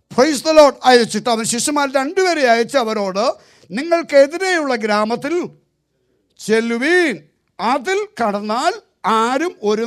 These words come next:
നാളും കയറിയിട്ടില്ലാത്തതായ ഒരു കഴുതക്കുട്ടിയെ കെട്ടിയിരിക്കുന്നത് കാണും, അതിനെ അഴിച്ചുകൊണ്ട് വരാൻ" പറഞ്ഞു. ഞാനതിനെ എക്സ്പ്ലെയിൻ ചെയ്യുന്നില്ല. ഇങ്ങനെ അഴിച്ചുകൊണ്ട് വരാൻ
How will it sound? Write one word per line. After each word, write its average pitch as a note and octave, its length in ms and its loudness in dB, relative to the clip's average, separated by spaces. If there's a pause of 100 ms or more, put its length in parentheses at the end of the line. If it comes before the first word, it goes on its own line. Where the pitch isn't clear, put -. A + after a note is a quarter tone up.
നാളും C#4 280 -6 (1300)
കയറിയിട്ടില്ലാത്തതായ A#3+ 1200 0 (840)
ഒരു A#3+ 160 8 (120)
കഴുതക്കുട്ടിയെ C4 840 -2 (720)
കെട്ടിയിരിക്കുന്നത് B3+ 840 -2
കാണും, C4+ 240 -2
അതിനെ D4+ 180 -4
അഴിച്ചുകൊണ്ട് C#4 320 -4
വരാൻ" B3 160 -4
പറഞ്ഞു. B3+ 180 -6
ഞാനതിനെ C4+ 300 -6 (300)
എക്സ്പ്ലെയിൻ E4 400 -6
ചെയ്യുന്നില്ല. B3 340 -4 (540)
ഇങ്ങനെ G4+ 320 0 (100)
അഴിച്ചുകൊണ്ട് E4+ 580 -4
വരാൻ D4 180 0